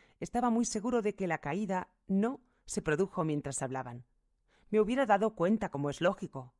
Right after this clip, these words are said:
enfatizó. "Mi pobre hermana", pensé entonces. Pero de inmediato no tuve más remedio que rectificar mi apreciación. Bien mirado, tenía algo de providencial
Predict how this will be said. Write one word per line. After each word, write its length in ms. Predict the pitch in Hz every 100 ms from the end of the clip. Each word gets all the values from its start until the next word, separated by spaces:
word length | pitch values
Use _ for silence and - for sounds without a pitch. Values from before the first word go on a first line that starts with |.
| _
enfatizó. 680 | 170 180 160 147 135 131 123 _ _ _ _ _ _ _ _ _ -
"Mi 140 | 185
pobre 300 | 180 202 196
hermana", 540 | 165 143 143 135 123 _
pensé 340 | 139 131 143
entonces. 560 | 131 131 127 - 127 - _ _ _ _ _ _
Pero 220 | - 196 196
de 100 | 202
inmediato 580 | 208 196 214 254 208
no 100 | 156
tuve 240 | 160 190 160
más 220 | 147 180
remedio 440 | 196 185 147 143
que 100 | 143
rectificar 580 | 180 180 190 - - 190
mi 160 | 190 180
apreciación. 800 | 160 156 - 147 - 180 135 127 _ _ _ _ _ _ _
Bien 240 | 175 202 202
mirado, 420 | 190 165 151 156
tenía 340 | 165 175 185
algo 200 | 180 190
de 100 | 185
providencial 840 | 175 175 165 147 139 - 196 160